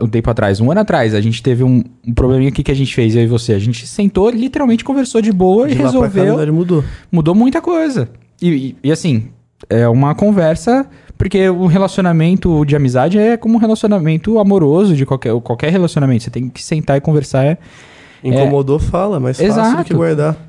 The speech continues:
Speaker 1: Exato, porque aí eu poderia guardar pra mim, não ia resolver,
Speaker 2: Ia
Speaker 1: eu ia
Speaker 2: continuar
Speaker 1: ficar chateado,
Speaker 2: acontecendo.
Speaker 1: você ia se afastar.
Speaker 2: Ia continuar acontecendo
Speaker 1: Exato.
Speaker 2: e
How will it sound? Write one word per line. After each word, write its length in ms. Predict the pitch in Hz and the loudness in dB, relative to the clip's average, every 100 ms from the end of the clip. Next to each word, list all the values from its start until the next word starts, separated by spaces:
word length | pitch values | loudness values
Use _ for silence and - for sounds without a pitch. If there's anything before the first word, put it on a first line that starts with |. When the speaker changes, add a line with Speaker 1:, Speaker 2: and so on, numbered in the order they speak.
| - | -10
Speaker 1:
Exato, 260 | 160 180 175 | -4 -2 -2
porque 120 | 156 | 0
aí 80 | 160 | 0
eu 80 | |
poderia 300 | 170 175 170 | 2 0 2
guardar 300 | 165 165 180 | 0 0 0
pra 140 | 180 175 | 0 -2
mim, 400 | 170 190 254 302 - _ - | 0 2 0 -2 -16 _ -2
não 160 | 170 | 2
ia 140 | 180 175 | 2 2
resolver, 640 | 175 170 160 185 262 269 - _ - | 2 0 2 2 2 -2 -8 _ -8
Speaker 2:
Ia 60 | 123 | -2
Speaker 1:
eu 20 | |
ia 40 | 170 180 | 0 2
Speaker 2:
continuar 160 | 143 139 | 2 0
Speaker 1:
ficar 120 | 220 | 0
chateado, 280 | 175 165 185 151 175 | 0 0 0 0 0
Speaker 2:
acontecendo. 260 | 180 180 | 0 0
Speaker 1:
você 240 | 170 170 208 | 0 -2 -2
ia 60 | |
se 100 | 202 | -2
afastar. 640 | 208 214 214 254 277 262 - | -2 -4 0 0 0 -4 -6
Speaker 2:
Ia 120 | 131 | -2
continuar 320 | 143 131 147 | 0 0 0
acontecendo 500 | 139 139 139 135 151 214 | 0 -2 -2 -4 0 0
Speaker 1:
Exato. 440 | - 240 254 151 147 | 2 2 2 0 -2
Speaker 2:
e 220 | 139 - | -2 -6